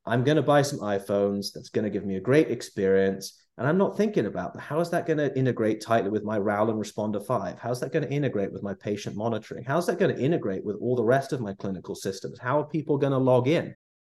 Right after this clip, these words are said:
These are complex problems, and you need someone with a lot of experience and knowledge in the space to really make all of these pieces tie together.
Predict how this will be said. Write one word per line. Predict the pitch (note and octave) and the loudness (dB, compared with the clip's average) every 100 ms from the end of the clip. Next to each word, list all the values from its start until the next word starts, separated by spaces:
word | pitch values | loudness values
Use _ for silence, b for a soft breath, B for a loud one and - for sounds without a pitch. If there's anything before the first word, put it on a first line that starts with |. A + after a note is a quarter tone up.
| _ _ _ _ _ - | _ _ _ _ _ -2
These | A3+ | 0
are | C#4 | 2
complex | G#3 G3+ F#3+ - | 0 2 2 2
problems, | - C#3+ D3+ - - G#2 | 2 2 2 -2 -8 -4
and | A#2 A#2 - | -2 -2 -2
you | B2 | 2
need | B2+ E3 E3+ | 4 2 2
someone | A#2+ A2 G#2 | 0 2 0
with | G#2+ | 0
a | |
lot | G#2+ A2+ | 2 2
of | G2+ | 0
experience | G2+ - A#2 A2+ A2+ - | -4 -4 2 4 2 0
and | G2 | -4
knowledge | G2+ A#2+ G#2 | 0 0 0
in | F#2+ | -2
the | F#2+ | -4
space | - F#2+ F#2 - | -4 -6 -6 -8
to | G2+ | -4
really | G#2 A#2 | 0 0
make | G2 G2 F#2+ | 0 -2 -4
all | A2 A#2 | -2 0
of | G2+ | 0
these | G#2+ G#2 | -4 -6
pieces | G#2+ G#2 - - G2+ | -6 -6 -10 -14 -10
tie | - G2 | -4 -4
together. | - G#2 G2+ - | -4 -4 -4 -6